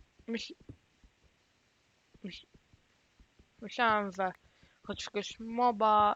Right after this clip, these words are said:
się, y, tutaj, mobek ja spotkam. A tutaj nic. Mam nadzieję, że teraz ten mały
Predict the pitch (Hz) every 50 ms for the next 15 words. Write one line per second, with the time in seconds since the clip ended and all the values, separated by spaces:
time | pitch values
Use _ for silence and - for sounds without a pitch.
0 | - - _ - _ _ - - - - 240 214 202 202 202 202 208 - - -
1 | _ - 196 190 190 196 196 196 196 - - 202 - 202 196 196 190 190 190 190
2 | 196 - - - - _ _ _ _ - 196 _ _ _ _ _ _ - 196 226
3 | 240 233 226 - 220 208 - - _ 214 202 - - 202 196 190 - - _ _
4 | _ _ _ _ _ _ _ _ _ _ _ _ _ _ _ _ _ _ _ _
5 | _ _ _ _ _ _ _ - - 117 - - 143 139 - - 139 131 127 -
6 | - - _ - _ _ _ _ _ _ _ _ - 175 165 160 160 165 - _
7 | - - - - _ _ _ _ _ _ _ _ _ _ _ _ _ _ _ _
8 | _ _ _ _ _ _ _ _ _ _ _ _ _ _ _ _ _ _ _ -
9 | - _ _ _ _ _ _ _ _ _ _ _ _ _ _ - - _ _ _
10 | _ _ _ _ _ _ _ _ _ _ _ _ _ _ _ _ _ _ _ _
11 | _ _ _ _ _ _ _ _ _ _ _ _ _ _ _ _ - _ _ _
12 | _ _ 214 202 220 226 226 226 208 190 - 220 214 208 - - 220 208 214 214
13 | 214 214 214 214 208 208 - -